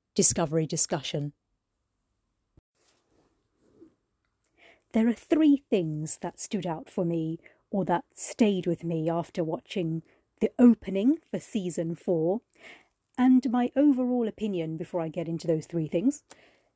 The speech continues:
are very much in line with what I've been reading online on social media, Facebook, et cetera,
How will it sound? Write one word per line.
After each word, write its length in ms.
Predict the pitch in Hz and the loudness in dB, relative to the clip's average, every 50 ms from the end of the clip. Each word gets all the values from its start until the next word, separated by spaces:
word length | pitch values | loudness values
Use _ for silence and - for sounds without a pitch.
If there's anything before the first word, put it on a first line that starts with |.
| _ _ _ _ _ _ _ _ _ _ - | _ _ _ _ _ _ _ _ _ _ -4
are 80 | 240 220 | -2 2
very 260 | - 311 330 339 302 | 2 4 6 6 6
much 260 | 277 269 - - - | 4 4 2 0 0
in 140 | 240 233 233 | 0 2 2
line 340 | 247 247 233 220 208 185 180 | 2 2 0 0 -2 -4 -6
with 140 | 175 - | -6 -4
what 120 | 185 185 175 | -4 -4 -4
I've 200 | 165 165 - - | -4 -6 -6 -6
been 160 | 190 175 175 | -6 -4 -4
reading 560 | 170 175 170 170 - - 160 156 151 156 165 - _ | -4 -4 -4 -4 -2 -2 -2 -2 -4 -8 -10 -12 _
online 400 | - 180 170 165 165 156 156 156 | -8 -6 -4 -2 -2 -2 -2 -2
on 120 | 156 156 151 | -2 -4 -4
social 360 | - - 165 160 - 190 175 | -2 -4 -4 -4 -2 -2 -2
media, 380 | 170 170 170 160 170 165 160 | -2 0 0 0 0 0 0
Facebook, 460 | 156 - 196 170 - - - 190 175 - | -2 -4 -4 -6 -2 0 2 2 2 0
et 140 | - - - | -4 -8 -6
cetera, 560 | - - 208 - - - - 185 170 160 165 | -4 -4 -4 -4 -6 -8 -8 -6 -6 -6 -6